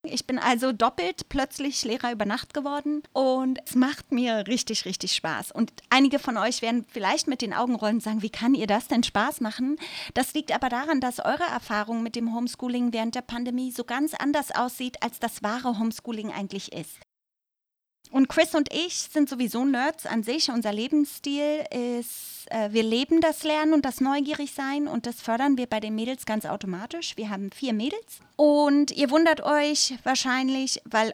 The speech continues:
eure Homeschooling-Erfahrung viel mit Zoom-Schooling, dem Laptop, Videotelefonaten mit Lehrern zu tun hat.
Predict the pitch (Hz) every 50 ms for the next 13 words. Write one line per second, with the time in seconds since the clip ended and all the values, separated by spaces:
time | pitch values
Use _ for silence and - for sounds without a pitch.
0 | - - 269 269 285 311 302 294 285 277 233 226 247 254 247 - - - 247 240
1 | 240 233 233 - 233 - - 226 220 220 220 226 226 226 - - - 269 294 302
2 | 285 277 269 - - - - 247 254 262 269 - - - - 196 180 - 107 139
3 | 147 160 170 165 196 196 208 196 220 233 226 - - - 247 233 233 233 233 -
4 | - - - 233 240 240 220 254 240 - - 233 226 220 - - 220 208 196 226
5 | - 254 240 226 - 247 254 262 247 247 247 - - 240 - - 247 240 226 226
6 | 220